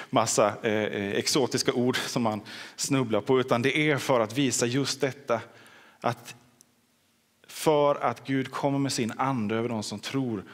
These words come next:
så kan allt det som skiljer människor, inte bara från Gud utan också från varandra, överbryggas. Enhet med andra troende över hela jorden, över generationer, över etniciteter, över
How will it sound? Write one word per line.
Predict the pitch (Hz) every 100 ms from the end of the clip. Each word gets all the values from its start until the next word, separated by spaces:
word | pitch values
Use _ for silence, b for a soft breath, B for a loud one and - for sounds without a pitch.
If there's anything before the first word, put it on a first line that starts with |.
| B
så | -
kan | 123 - 143 139 127 123
allt | 143 139 135
det | 120
som | 110 110
skiljer | 110 - 127 107 117 131
människor, | 139 120 107 123
inte | 139 135
bara | 135 127
från | 113 127
Gud | 131 147
utan | 127 117 120
också | - 117
från | 117 107
varandra, | 117 123 95 90 104 113 B B B
överbryggas. | 123 107 98 101 90 62 - - - _ b b b b b
Enhet | 151 160 127 107 135 143 123 - B B B
med | 120 120
andra | 147 120 110
troende | - 131 104 95 101 104 B
över | - 110
hela | 123 135 117
jorden, | 113 123 104 85 104 110 B B B -
över | 143 151
generationer, | 135 123 127 131 - 165 117 120 147
över | 139 131 131
etniciteter, | 127 131 135 - 156 113 110 - 139 135 B B
över | - 127 123 120 113